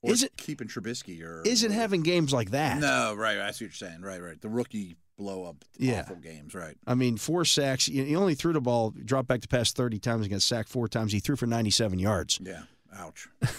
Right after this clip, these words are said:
Speaker 1: didn't realize it was
Speaker 2: <laughs>
Speaker 1: ninety-seven.
Speaker 2: Indoors.
Speaker 1: Indoors, right. I mean, against the Saints, who are
Speaker 2: Well,
Speaker 1: fine, but they're not
Speaker 2: they're not great.
Speaker 1: Yeah, it's not the eighty-five
Speaker 2: Yeah.
Speaker 1: Bears.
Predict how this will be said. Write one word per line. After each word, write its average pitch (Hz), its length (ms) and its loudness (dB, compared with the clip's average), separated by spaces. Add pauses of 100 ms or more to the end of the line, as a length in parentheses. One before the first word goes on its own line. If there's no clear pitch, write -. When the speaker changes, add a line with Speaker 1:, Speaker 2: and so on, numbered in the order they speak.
Speaker 1:
didn't 120 120 -4
realize 101 160 -6
it 101 40 -10
was 80 100 -16
Speaker 2:
<laughs> - 0 -
Speaker 1:
ninety-seven. 185 340 2
Speaker 2:
Indoors. 139 520 4
Speaker 1:
Indoors, 120 680 0
right. 104 260 -6 (220)
I - 40 -20
mean, 87 160 -18
against 117 400 -12
the 104 80 -10
Saints, 104 240 -14
who 98 120 -12
are 87 120 -20 (120)
Speaker 2:
Well, 135 140 4
Speaker 1:
fine, 101 280 -12
but 95 140 -14
they're 101 140 -12
not 90 180 -18
Speaker 2:
they're 160 140 4
not 104 200 0
great. 131 440 0
Speaker 1:
Yeah, 101 160 -8
it's - 100 -16
not 98 100 -14
the 95 80 -12
eighty-five 92 220 -2
Speaker 2:
Yeah. 117 80 2
Speaker 1:
Bears. 90 320 -4